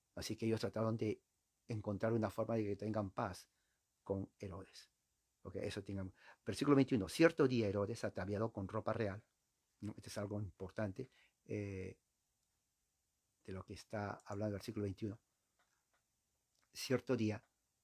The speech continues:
eh, Herodes, ataviado con ropa, se sentó en la tribuna y hablaba a la asamblea. Bueno, Herodes va a Tiro, va a Sidón,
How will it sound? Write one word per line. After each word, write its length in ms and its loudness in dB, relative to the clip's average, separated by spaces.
eh, 380 -4
Herodes, 480 0
ataviado 540 0
con 140 -6
ropa, 360 -8
se 160 -10
sentó 320 -4
en 60 2
la 100 6
tribuna 500 0
y 140 2
hablaba 320 4
a 20 2
la 60 0
asamblea. 400 -8
Bueno, 260 -2
Herodes 440 -2
va 280 -4
a 160 -2
Tiro, 420 -4
va 100 -6
a 40 -6
Sidón, 340 -8